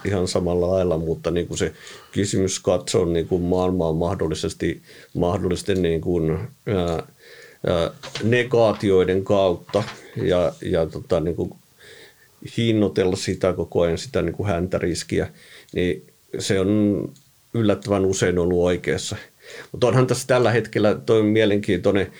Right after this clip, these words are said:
yksikään sijoittaja tai analyytikko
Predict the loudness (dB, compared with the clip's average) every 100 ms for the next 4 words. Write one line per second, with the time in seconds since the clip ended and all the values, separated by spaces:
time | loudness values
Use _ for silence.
0 | -20 -20 -20 -20 -20 -20 -20 _ _ -20
1 | -10 0 0 0 -4 2 2 4 2 -2
2 | -8 -4 0 2 0 2 4 4 4 0
3 | -2 2 4 2 0 0 4 4 4 2
4 | 0 -4 0 -2